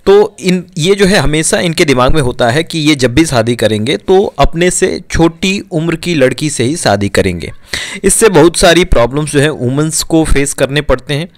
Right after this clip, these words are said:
वुमेन जो है उनको क-, बहुत सारी प्रॉब्लम्स को फेस करना पड़ता है इनको। अब इसके देखें कि क्यों न्यूज़ में था। तो recently यूनियन कैबिनेट ने जो है ये प्रपोजल को क्लियर किया है कि ये लोग जो है मैरिजेबल एज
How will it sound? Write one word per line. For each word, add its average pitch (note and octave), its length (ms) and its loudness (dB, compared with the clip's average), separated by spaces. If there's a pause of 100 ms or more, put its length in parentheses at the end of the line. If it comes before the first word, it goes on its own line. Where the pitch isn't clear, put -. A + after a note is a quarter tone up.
(300)
वुमेन E3+ 420 2
जो D#3 120 2
है E3 160 0
उनको D3 340 -2 (100)
क-, C#3 320 0
बहुत A#2+ 280 0
सारी C#3+ 180 0
प्रॉब्लम्स B2+ 440 -2
को C#3 140 0
फेस C3+ 240 2
करना C3+ 280 -2
पड़ता C#3 300 -2
है C3 100 -2
इनको। C3 260 -8 (1000)
अब E3 120 0
इसके A#3 240 2
देखें F#3 460 0
कि F3+ 80 -6 (160)
क्यों G3 180 4
न्यूज़ C#3 260 0
में G#2 140 -2
था। G2 180 -4
तो D#3+ 120 0
recently F#3 440 2
यूनियन F3 420 0
कैबिनेट D3+ 500 0
ने C#3+ 100 -2
जो B2 120 -4
है C3 180 -2
ये A#2+ 140 0
प्रपोजल D#3 560 -2 (300)
को E3 120 2
क्लियर G3 380 2
किया C3+ 280 0
है C#3+ 220 -2
कि F#3 380 -4 (140)
ये E3+ 180 2
लोग G3+ 260 2
जो F3+ 120 0
है F3+ 180 0
मैरिजेबल E3 680 0 (100)
एज F3 360 2